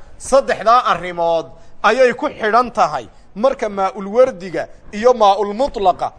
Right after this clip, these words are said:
aan loo ijtihaadaynin. Laa maa'i wardin markuu leeyahay, waa markaad ku weysayso is leedahay, ama aad ku maydho is leedahay, ama aad nijaaso iskaga go aad is leedahay.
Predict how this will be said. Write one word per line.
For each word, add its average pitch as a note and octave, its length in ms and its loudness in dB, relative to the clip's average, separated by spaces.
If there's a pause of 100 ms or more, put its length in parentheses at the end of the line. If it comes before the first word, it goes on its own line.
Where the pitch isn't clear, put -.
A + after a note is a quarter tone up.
(120)
aan A3 100 -2
loo A#3 220 8
ijtihaadaynin. D3+ 720 -6 (240)
Laa A#3+ 180 0
maa'i A#3 240 0
wardin G#3 320 -4
markuu F#3+ 200 -8
leeyahay, F#3 160 -4
waa G3 60 -2
markaad A3 240 -4
ku A#3 120 -12
weysayso E3+ 360 -10
is F#3 120 -12
leedahay, A#2+ 380 -8 (380)
ama A3 240 0
aad A3 100 0
ku C4+ 120 -8
maydho A3 260 0
is F#3+ 180 -12
leedahay, C#3 440 -6 (260)
ama A#3 220 2
aad A#3 120 -2
nijaaso G3+ 420 -2
iskaga G3+ 320 -4
go F#3 200 0
aad D3 100 -2
is B2 140 -14
leedahay. B2 300 -8